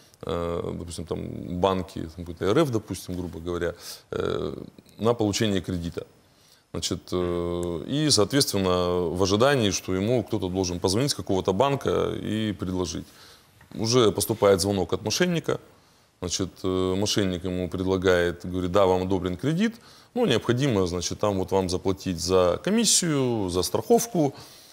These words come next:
и перечисляются денежные средства. То есть,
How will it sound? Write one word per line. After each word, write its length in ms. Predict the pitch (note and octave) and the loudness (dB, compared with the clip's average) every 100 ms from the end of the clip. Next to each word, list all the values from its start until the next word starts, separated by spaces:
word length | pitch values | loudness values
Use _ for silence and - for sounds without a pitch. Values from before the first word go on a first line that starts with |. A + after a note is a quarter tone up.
| _ | _
и 160 | - A3+ | -2 0
перечисляются 540 | C#3 A2 - C3+ G2+ | 0 0 4 4 4
денежные 360 | F#2 F#2+ E2 E2+ | 0 -2 -2 -4
средства. 440 | - E2+ E2+ - - _ _ _ _ _ _ | -4 -4 -8 -10 -20 _ _ _ _ _ _
То 80 | F#2+ | -2
есть, 220 | F2+ - | -2 -4